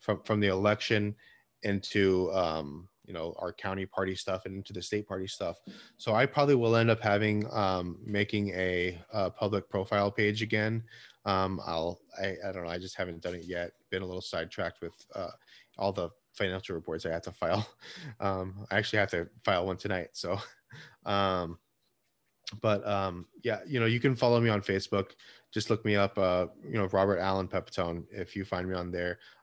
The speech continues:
I probably will end up making a, a separate page just for, uh, so I can kinda have some separation, and hopefully I don't lose <laughs> my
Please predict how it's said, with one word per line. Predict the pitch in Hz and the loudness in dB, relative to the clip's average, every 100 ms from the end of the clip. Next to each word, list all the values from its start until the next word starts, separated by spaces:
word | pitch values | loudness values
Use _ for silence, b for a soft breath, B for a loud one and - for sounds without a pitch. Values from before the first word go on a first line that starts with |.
| - | -4
I | |
probably | 113 123 120 | 0 2 2
will | 110 110 | 2 2
end | 107 | 2
up | 101 | 2
making | 92 92 - 95 | 0 -4 -2 -2
a, | 92 87 - | -2 -2 -4
a | 98 | -8
separate | - 92 85 - | -4 -4 -4 -4
page | 90 87 92 - | -4 -2 -4 -6
just | 90 - | -6 -6
for, | 95 87 - b b b - | -4 -2 -4 b b b -10
uh, | - | -10
so | - 113 | -2 2
I | 104 | 2
can | - 107 | 2 0
kinda | 104 95 | 0 2
have | 95 92 | 0 -2
some | - 90 | -2 -4
separation, | - 92 85 87 - 90 | -2 -2 0 -2 -2 -4
and | 85 82 b b _ | -4 -10 b b _
hopefully | 104 - 98 | -8 -2 0
I | 95 | 0
don't | 98 98 | -2 -4
lose | 90 90 92 | -4 -4 -4
<laughs> | 98 | -4
my | 95 | 0